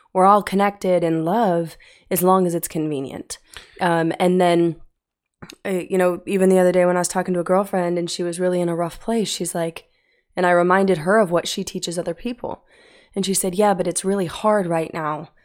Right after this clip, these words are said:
to remember all of that." I said, "I know what, that's why I'm here, is to help swing you back around. Now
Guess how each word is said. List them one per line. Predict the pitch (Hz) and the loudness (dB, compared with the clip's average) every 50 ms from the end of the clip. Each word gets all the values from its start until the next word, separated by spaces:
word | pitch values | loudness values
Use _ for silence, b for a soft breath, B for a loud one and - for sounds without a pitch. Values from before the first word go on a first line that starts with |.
| _ _ _ _ - | _ _ _ _ -8
to | - - 175 | -2 0 0
remember | 175 170 160 156 160 175 175 180 196 226 240 226 208 | 0 0 0 -2 -2 -2 0 2 2 2 2 2 2
all | 175 170 165 165 | 2 2 0 -2
of | 165 170 | -2 -2
that." | 170 165 165 | -2 -2 -2
I | 160 | -2
said, | - - 180 - - | -4 -6 -6 -4 -4
"I | 170 165 | -4 -2
know | 165 170 185 208 208 | -2 0 0 0 0
what, | 175 170 170 165 - | 0 0 -2 -4 -4
that's | 180 170 - - 175 | -4 -6 -4 -4 -4
why | 165 | -4
I'm | 165 170 175 214 226 | -2 -2 -2 -2 -2
here, | 196 180 170 160 165 | -2 -2 -2 -2 -4
is | 165 160 - | -4 -6 -8
to | 180 165 | -8 -6
help | 170 170 - | -6 -6 -6
swing | - - 185 180 175 | -6 -4 -4 -4 -2
you | 175 170 | -2 -2
back | 175 170 165 - 214 | -2 -2 -2 -2 -2
around. | 190 175 190 226 233 202 185 175 180 180 170 - b b b b b b b b b b b b b b b b _ _ _ _ _ - | -2 -2 0 0 0 0 -2 -2 -4 -6 -8 -10 b b b b b b b b b b b b b b b b _ _ _ _ _ -4
Now | 190 190 196 208 233 254 233 208 175 160 | 0 4 4 6 6 6 4 2 -2 -4